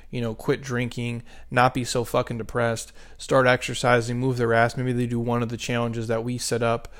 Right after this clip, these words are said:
it's amazing. And I do it,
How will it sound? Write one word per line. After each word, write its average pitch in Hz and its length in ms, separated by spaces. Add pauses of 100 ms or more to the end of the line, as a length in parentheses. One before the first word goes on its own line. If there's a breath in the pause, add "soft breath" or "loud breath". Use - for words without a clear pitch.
(960 loud breath)
it's 135 140
amazing. 143 420 (680 soft breath)
And 135 140
I 135 120
do 175 280
it, 135 260